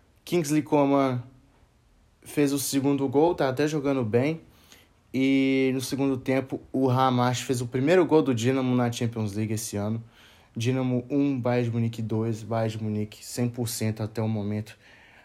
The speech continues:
na maior competição de clubes do mundo. É, no outro jogo do grupo, o Barcelona recebeu o Benfica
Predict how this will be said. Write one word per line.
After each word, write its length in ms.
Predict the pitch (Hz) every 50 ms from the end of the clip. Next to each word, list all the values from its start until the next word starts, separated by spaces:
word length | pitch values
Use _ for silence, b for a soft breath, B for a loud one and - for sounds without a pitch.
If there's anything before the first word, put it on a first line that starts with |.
| b b _
na 280 | 127 143 156 160 160 156
maior 300 | 151 147 139 131 131 127 127
competição 460 | 131 120 117 123 110 113 - 117 110
de 80 | 113
clubes 280 | - - 110 101 101 101
do 140 | 98 107 127
mundo. 460 | 131 123 117 113 107 104 90 76 73 - - _ _ _ _ _ B B B B B B B B B B B B B _ _
É, 220 | 113 123 131 131 131
no 100 | 151 175
outro 220 | 202 214 226 220
jogo 220 | 202 208 202 208 202
do 100 | 190 175
grupo, 360 | 147 170 180 202 196 202 185
o 20 |
Barcelona 500 | 156 170 170 165 - 170 160 160 160 156
recebeu 440 | 151 143 156 - - 147 135 147 147
o 20 |
Benfica 720 | 131 151 147 135 123 - 190 208 214 220 - 226 214 -